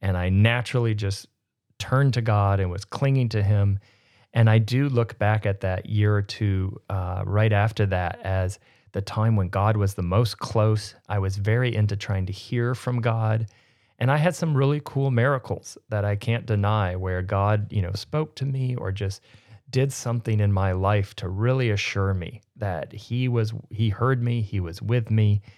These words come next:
Uh, but also I can see too a lot of immaturity,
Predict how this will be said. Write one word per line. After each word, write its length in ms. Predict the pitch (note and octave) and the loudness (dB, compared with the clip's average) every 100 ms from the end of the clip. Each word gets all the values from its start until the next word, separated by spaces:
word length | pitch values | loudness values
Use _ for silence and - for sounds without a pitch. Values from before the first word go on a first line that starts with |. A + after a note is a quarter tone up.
| _ _ _ _ - | _ _ _ _ 0
Uh, 380 | G#2+ G2 F#2+ - B2 A#2 | 4 6 4 -2 -8 0
but 180 | B2+ C3 | 2 4
also 580 | C3 C3+ - D3 C#3 C3 _ _ _ _ _ _ _ _ - | 4 2 0 0 0 -2 _ _ _ _ _ _ _ _ -2
I 140 | G#2+ | 0
can 160 | A2 A#2 | 4 2
see 260 | G#2 A#2+ A2 | 2 -2 -2
too 300 | - C#3+ A#2 | 0 2 4
a 40 | |
lot 200 | G#2+ G#2+ | 4 4
of 120 | G#2 | 4
immaturity, 1040 | G#2+ G#2 - - G3 F#3 A2+ A2+ G2 B2+ | 2 2 0 -2 0 0 0 0 0 -2